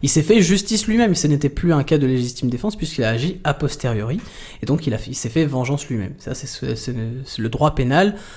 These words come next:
ne veut pas de vengeance privée. C'est une vengeance publique et c'est une action donc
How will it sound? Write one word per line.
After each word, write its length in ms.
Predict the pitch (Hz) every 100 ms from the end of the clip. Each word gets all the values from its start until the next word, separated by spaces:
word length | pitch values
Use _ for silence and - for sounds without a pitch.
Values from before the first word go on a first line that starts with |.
| - -
ne 60 |
veut 120 | 120 127
pas 180 | 175
de 100 | 170
vengeance 380 | 156 147 151 151
privée. 240 | - 123 104
C'est 200 | 135 123
une 80 | 156
vengeance 400 | 151 180 190 190
publique 300 | 151 151 202
et 40 |
c'est 200 | 214 208
une 80 | 175
action 400 | 165 - - 214
donc 220 | 202 240